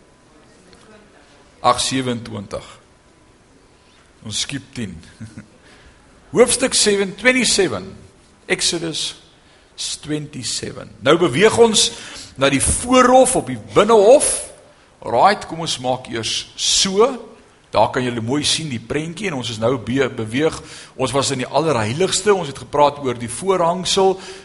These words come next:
ons het gepraat oor die heilige gedeelte, ons het nou net gepraat oor daardie, eh, gordyn of daardie deur wat hang, en nou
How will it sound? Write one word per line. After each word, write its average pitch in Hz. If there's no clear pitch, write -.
ons 113
het 117
gepraat 135
oor 117
die 110
heilige 185
gedeelte, 185
ons 120
het 120
nou 120
net 151
gepraat 143
oor 110
daardie, 156
eh, 110
gordyn 147
of 120
daardie 113
deur 185
wat 107
hang, 240
en 117
nou 143